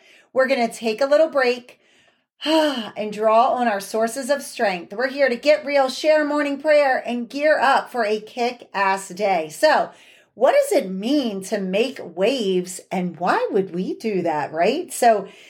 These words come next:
you know, making waves can be sometimes speaking up about something that needs to be said, but you're just super nervous to do it.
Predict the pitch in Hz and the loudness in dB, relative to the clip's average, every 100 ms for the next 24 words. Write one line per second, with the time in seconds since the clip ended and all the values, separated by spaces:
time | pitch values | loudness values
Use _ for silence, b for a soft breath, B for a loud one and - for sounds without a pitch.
0 | B B B 277 285 254 233 254 302 359 | B B B 4 4 4 4 2 2 2
1 | 285 220 220 247 254 - 277 220 214 220 | 2 4 4 2 -4 -4 -4 -2 0 2
2 | 208 202 - 233 233 247 220 185 - 220 | 2 2 0 0 2 0 0 -2 -6 -6
3 | 226 233 196 190 226 180 190 185 185 - | -4 -2 2 2 2 0 2 2 0 -2
4 | 208 226 220 190 180 196 185 185 185 180 | -2 0 0 -2 -2 -4 -4 -4 -2 -2
5 | - 175 190 190 196 190 175 170 151 - | 0 4 4 2 0 -2 -4 -2 -4 -6
6 | - - - 226 262 240 214 202 190 190 | -12 -12 -6 -4 -2 0 0 0 0 0
7 | 220 220 - 165 185 208 302 311 | 0 -2 -12 -4 0 4 4 2